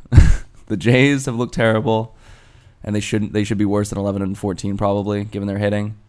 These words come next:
And the Raptors are possibly going to bow out of the first round again.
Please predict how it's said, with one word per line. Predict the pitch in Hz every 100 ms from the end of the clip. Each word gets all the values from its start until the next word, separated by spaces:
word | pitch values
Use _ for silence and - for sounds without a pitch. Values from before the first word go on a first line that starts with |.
| _ _ _ _ _ _ _ _ -
And | 104
the | 98
Raptors | 92 95 110 104 101
are | 85 85 - -
possibly | - 135 95 - 104 107
going | 101 95 90
to | 95
bow | 98
out | 95
of | 98
the |
first | 92 95
round | 104 92
again. | 98 101 110 127